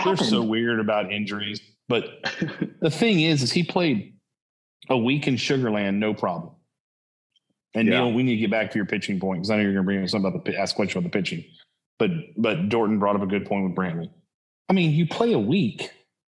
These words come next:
Speaker 1: you fly to Anaheim to be activated,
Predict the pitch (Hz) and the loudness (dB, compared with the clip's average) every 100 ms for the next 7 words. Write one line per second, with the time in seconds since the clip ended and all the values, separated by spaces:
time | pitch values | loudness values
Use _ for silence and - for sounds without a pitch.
0 | _ _ _ _ 165 131 - 175 208 254 | _ _ _ _ 0 2 0 2 2 2
1 | 185 170 170 131 110 101 95 - - 127 | 2 2 2 2 2 0 -4 -4 0 2
2 | 123 120 143 143 98 87 87 90 | 2 0 0 -2 -4 -4 -4 -6